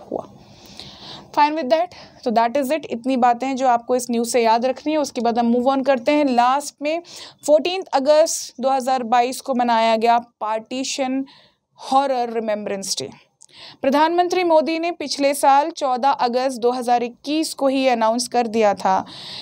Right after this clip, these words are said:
कि चौदह अगस्त उन्नीस सौ सैंतालीस में भारत पाकिस्तान का जो विभाजन हुआ है, उससे जो भी हॉरर या विभीषिका भारत में जनरेट हुई,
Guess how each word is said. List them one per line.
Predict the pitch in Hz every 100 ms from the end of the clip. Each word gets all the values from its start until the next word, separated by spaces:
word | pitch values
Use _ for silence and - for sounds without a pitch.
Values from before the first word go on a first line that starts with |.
| -
कि | - 285 294 285 - -
चौदह | 269 269 269 277
अगस्त | 262 262 269
उन्नीस | 254 240
सौ | 269
सैंतालीस | 247 226 233 233 240 247 247
में | 254
भारत | 233 220 233 233
पाकिस्तान | 208 226 - 240 233
का | 240
जो | 226
विभाजन | 208 202 226 220 247 254
हुआ | 233 214
है, | 202 196 - - - - -
उससे | 277 262 - 294
जो | 254 240
भी | 277
हॉरर | 262 - 240 269 220
या | 214
विभीषिका | 208 233 247 254 285 277 254
भारत | 233 226 226
में | 220
जनरेट | 214 208 220 208 -
हुई, | 202 190